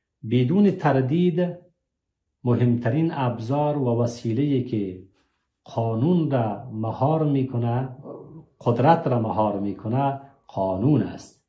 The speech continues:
یعنی قدرت به وسیلهٔ قانون مهار می‌شه و کنترل می‌شه. کدام قانون؟ قانونی که به وسیلهٔ حمایت عمومی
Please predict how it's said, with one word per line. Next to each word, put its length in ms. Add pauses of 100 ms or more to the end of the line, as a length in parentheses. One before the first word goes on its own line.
(580)
یعنی 340 (220)
قدرت 920 (560)
به 100
وسیلهٔ 880
قانون 760
مهار 520
می‌شه 400 (640)
و 60
کنترل 640
می‌شه. 280 (1080)
کدام 360
قانون؟ 720 (200)
قانونی 600
که 440 (1040)
به 80
وسیلهٔ 1400
حمایت 680
عمومی 1000